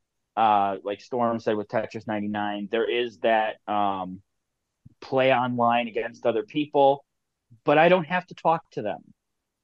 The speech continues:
Um, so while the gameplay stays, you know, it's a gameplay loop, much like Tetris, you know, go down, score, come back, defend, go down, score, come back, defend.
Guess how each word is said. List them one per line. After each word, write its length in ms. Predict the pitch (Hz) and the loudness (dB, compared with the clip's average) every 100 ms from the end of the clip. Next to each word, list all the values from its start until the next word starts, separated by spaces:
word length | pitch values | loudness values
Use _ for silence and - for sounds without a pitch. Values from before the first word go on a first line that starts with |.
| _ _ _ - | _ _ _ 0
Um, 560 | 117 110 104 98 95 | 2 2 0 -6 -10
so 460 | - - 123 113 104 | -14 2 4 4 0
while 320 | - 120 123 120 | 2 4 4 4
the 140 | 110 | 2
gameplay 720 | 131 139 143 143 147 139 135 | 2 2 0 0 2 4 4
stays, 520 | 131 - 127 123 98 110 | 2 -2 0 0 -4 -10
you 100 | 117 | -2
know, 100 | 117 | -2
it's 100 | 110 | -2
a 60 | 107 | -2
gameplay 500 | 127 127 123 131 120 | 0 0 0 0 2
loop, 280 | 120 120 120 _ - | 2 -2 -4 _ -8
much 280 | 120 107 | -6 -4
like 160 | 110 101 | -6 -4
Tetris, 580 | - 143 - 135 131 - | 0 -2 0 0 0 -4
you 80 | 110 | -6
know, 320 | 104 98 95 _ _ _ - | -4 -4 -6 _ _ _ -2
go 200 | 113 113 | 2 4
down, 460 | 123 143 139 139 | 6 6 4 2
score, 540 | - 139 135 127 123 127 | -2 0 4 6 6 2
come 180 | 117 | -2
back, 340 | 110 117 120 - | 2 2 2 -4
defend, 580 | 113 123 110 107 107 104 | -4 -2 0 -2 -6 -4
go 100 | 104 | -2
down, 320 | 110 113 117 | -2 -2 -6
score, 480 | - 110 107 104 101 | -4 0 2 2 0
come 120 | 101 | -4
back, 220 | 98 - | -4 -6
defend. 460 | _ 127 117 110 | _ 0 0 0